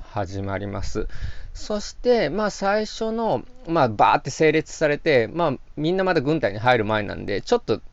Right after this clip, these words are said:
なんていうんですかね、軍隊舐めてるっていうか、ちょっとヘラヘラしてる連中もいたりするんですけど、まあ、そこで、まあ、教官にバシッと並ばされて、まあ、いろいろ聞かれるんですよね。「お前は麻薬をやってるのか」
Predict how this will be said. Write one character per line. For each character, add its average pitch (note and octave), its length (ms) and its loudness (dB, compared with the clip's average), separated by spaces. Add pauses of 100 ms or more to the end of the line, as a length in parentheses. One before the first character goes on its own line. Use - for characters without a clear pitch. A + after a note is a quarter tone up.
(100)
な A2 140 -2
ん G#2+ 40 -6
て G#2 120 -10
い - 20 -10
う - 20 -10
ん - 20 -10
で - 40 -12
す - 80 -14
か - 80 -10
ね、 D3+ 240 -12
軍 C3+ 220 0
隊 G#2 160 2
舐 A#2+ 100 6
め B2 140 6
て A2 100 0
る F#2 80 -4
っ - 20 -10
て - 160 -10
い F2+ 60 -4
う F2 80 -8
か、 - 280 0 (200)
ち - 80 -8
ょ - 40 -6
っ - 20 -12
と B2+ 80 0
ヘ D#3 100 2
ラ E3 80 8
ヘ A#2 100 4
ラ F#2+ 120 0
し - 100 -10
て G#2 140 -4
る G2 240 -6 (260)
連 A2+ 260 -2
中 A2 160 -2
も G#2+ 140 -2
い G#2+ 60 -6
た A2+ 120 2
り G#2 100 -2
す - 120 -4
る D#3+ 140 2
ん D3 80 -2
で A2 60 0
す - 100 -10
け D#3 80 2
ど、 E3 80 2
ま D3+ 100 0
あ、 C#3+ 40 2
そ D3+ 120 0
こ E3 140 2
で、 D#3+ 180 2 (560)
ま F3 280 4
あ、 F2+ 40 -2
教 B2 260 6
官 A2+ 320 2
に G#2+ 200 -4 (400)
バ C#3+ 180 2
シ - 160 -2
ッ - 40 -18
と A#2 120 -2
並 A2+ 160 0
ば A#2 100 2
さ B2+ 140 2
れ G#2+ 80 0
て、 - 260 -4 (760)
ま B2+ 100 0
あ、 A2 100 2
い A#2+ 60 4
ろ A#2+ 120 8
い - 20 10
ろ A2+ 80 8
聞 - 100 -6
か C#3+ 140 4
れ D3+ 80 4
る D#3 80 4
ん A2+ 40 0
で F2 60 -6
す - 120 -10
よ A2 60 -6
ね。 A#2 120 -2
「お A#2 60 -2
前 A2+ 180 2
は A2 180 6
麻 A#2 140 8
薬 A2 180 6
を A2+ 40 8
や A2 100 8
っ - 40 -10
て - 140 -2
る A2+ 80 2
の G#2 100 -2
か」 - 140 -10